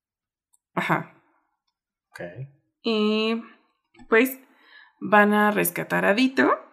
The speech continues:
Speaker 1: del mundo de las cosas perdidas, antes de que caiga en las manos del perdedor. El perdedor es como el que, mm,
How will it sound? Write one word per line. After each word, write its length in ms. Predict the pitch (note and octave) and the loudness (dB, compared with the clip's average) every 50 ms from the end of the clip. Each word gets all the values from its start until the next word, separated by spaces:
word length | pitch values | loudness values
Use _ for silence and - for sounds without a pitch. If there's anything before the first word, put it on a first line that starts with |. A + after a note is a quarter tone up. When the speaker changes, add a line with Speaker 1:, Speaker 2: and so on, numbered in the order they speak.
| _ _ _ _ - | _ _ _ _ -8
Speaker 1:
del 340 | A3+ G#3+ G3+ G3+ G3+ G3+ G#3 | -4 0 2 2 4 4 2
mundo 540 | G#3 G#3 G#3 G#3 G#3 G#3 G3+ G#3+ G#3+ G#3+ G#3 | 2 2 2 2 0 0 0 0 0 0 0
de 140 | G3+ F#3+ | -2 -4
las 220 | F#3+ F#3 F#3 F#3 - | -4 -4 -6 -8 -6
cosas 280 | - F#3+ G3 F#3+ F#3+ | -6 -4 -4 -4 -4
perdidas, 680 | F#3+ - G3 G3+ G#3 A3 G#3 F#3+ - - - - - _ _ _ _ _ _ _ _ _ _ _ _ _ _ - | -6 -6 -6 -4 -2 -2 -2 -2 -4 -8 -12 -16 -20 _ _ _ _ _ _ _ _ _ _ _ _ _ _ -2
antes 380 | G3+ A3 A3+ G#3+ A#3 A3+ G#3 | 0 0 0 -2 -4 -4 -4
de 100 | G3+ F3+ | -4 -6
que 120 | - D3+ - | -6 -8 -6
caiga 540 | - E3+ F3+ G3 G#3 A3 A#3 - - _ _ _ | -6 -6 -4 -4 -4 -6 -6 -8 -10 _ _ _
en 140 | F#3+ F#3 F3 | -8 -8 -8
las 160 | F3 E3+ F#3 | -8 -8 -8
manos 400 | F#3 F#3 F#3+ G3+ G#3+ A3+ A3+ A3 - - E3+ E3 | -8 -6 -6 -6 -6 -6 -8 -12 -14 -14 -8 -4
del 480 | F3+ F#3 G#3 A#3 B3+ C#4 - - _ _ | -2 -2 -2 -2 -4 -6 -8 -12 _ _
perdedor. 480 | - A3+ A3 A3 A3+ G#3+ G#3 - - - - - - - _ _ _ _ _ _ _ _ _ _ _ _ _ _ _ _ _ _ _ _ | -6 -6 -4 -4 -6 -6 -6 -8 -10 -12 -16 -20 -20 -20 _ _ _ _ _ _ _ _ _ _ _ _ _ _ _ _ _ _ _ _
El 140 | - A#3+ A#3 | -6 -6 -2
perdedor 440 | G#3+ A3 G#3 G3+ G3+ G3 G3+ G3+ G3+ | -2 -2 -2 -2 -2 -2 -2 -2 -2
es 360 | A3 - A3+ - - - - _ _ _ _ _ _ _ _ _ _ _ | -2 -4 -6 -10 -14 -16 -20 _ _ _ _ _ _ _ _ _ _ _
como 420 | - - G2 - - F#2 - - - | -12 -10 -8 -8 -6 -6 -8 -8 -8
el 400 | - - F3+ F#3+ - - - _ | -8 -8 -8 -10 -12 -12 -16 _
que, 460 | - - G3+ F#3 F3+ F3+ F3+ F3+ F3+ | -16 -14 -12 -12 -10 -10 -8 -8 -8
mm, 600 | F3 F3+ F3 F3 F3 F3 F3 F3 F3 E3+ - - | -8 -6 -6 -6 -6 -6 -4 -4 -4 -6 -8 -12